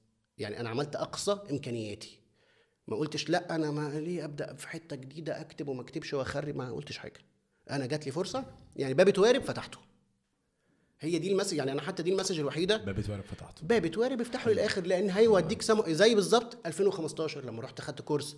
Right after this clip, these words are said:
Speaker 1: واحد صاحبي قال لي: "تعالى"، اقول له: "لا"؟ لا، ما اقولوش لا. خدت، آه، توست ماستر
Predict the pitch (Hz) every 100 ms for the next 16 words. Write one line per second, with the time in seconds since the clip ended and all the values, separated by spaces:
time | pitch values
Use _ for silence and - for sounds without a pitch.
0 | - 143 131 165 147 147 139 127 131 139
1 | 117 - - - 120 127 143 - 180 -
2 | - _ _ _ - 139 147 - 113 123
3 | 139 - 117 - - - _ _ _ _
4 | _ - 151 143 147 131 123 117 139 -
5 | 143 156 - 190